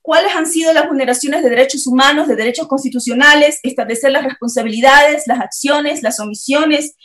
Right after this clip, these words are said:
de las autoridades involucradas, y de manera personal, porque aquí todo el mundo se ha querido tirar la pelotita, la Cancillería nos ha dado una serie de excusas que no es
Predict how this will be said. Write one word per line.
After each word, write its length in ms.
de 200
las 480
autoridades 720
involucradas, 640
y 40
de 100
manera 380
personal, 520
porque 200
aquí 300
todo 280
el 80
mundo 240
se 140
ha 60
querido 540
tirar 220
la 140
pelotita, 560
la 120
Cancillería 720
nos 200
ha 80
dado 420
una 220
serie 260
de 60
excusas 440
que 100
no 220
es 60